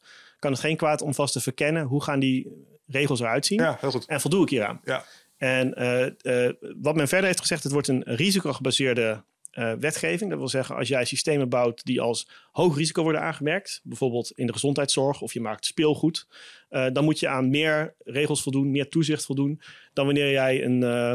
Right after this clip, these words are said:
Speaker 1: een chatbot bouwt die je op internet zet en je helpt in, bij het verkopen van je, van je spullen. Even ervan uitgaande dat
Speaker 2: Ja.
Speaker 1: het geen militaire spullen zijn of gezondheid,
Speaker 2: Nee.
Speaker 1: hè? Maar dus, dus dan hoef je minder, eh, poortjes, eh, doorheen.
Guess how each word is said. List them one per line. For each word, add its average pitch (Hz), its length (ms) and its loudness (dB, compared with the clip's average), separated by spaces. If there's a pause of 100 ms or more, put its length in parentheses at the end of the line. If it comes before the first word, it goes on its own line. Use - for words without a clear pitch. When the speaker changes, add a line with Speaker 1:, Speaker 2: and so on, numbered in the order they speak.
(120)
Speaker 1:
een 131 220 -4
chatbot 131 340 0
bouwt 117 440 0
die 120 220 0
je 117 200 0
op 123 120 -8
internet 120 360 -4
zet 110 320 -2
en 113 220 -10
je 113 180 -4
helpt 120 260 -2
in, 113 140 -4
bij 113 100 -2
het 107 100 -4
verkopen 120 420 -2
van 107 160 -8
je, 110 160 -10
van 117 100 -10
je 110 60 -8
spullen. 156 360 0
Even 127 180 -6
ervan 123 160 -2
uitgaande 127 380 -2
dat 139 100 0
Speaker 2:
Ja. 147 60 2
Speaker 1:
het 143 100 0
geen 135 140 -2
militaire 131 360 0
spullen 156 240 2
zijn 139 200 2
of 123 60 -4
gezondheid, 156 340 0
Speaker 2:
Nee. 170 100 2
Speaker 1:
hè? 202 60 -6 (340)
Maar 151 160 4
dus, 151 200 2
dus 156 240 0
dan 151 320 2
hoef 139 140 2
je 160 100 4
minder, 143 380 4
eh, 120 460 2 (120)
poortjes, 156 420 -2
eh, 143 140 2
doorheen. 139 360 0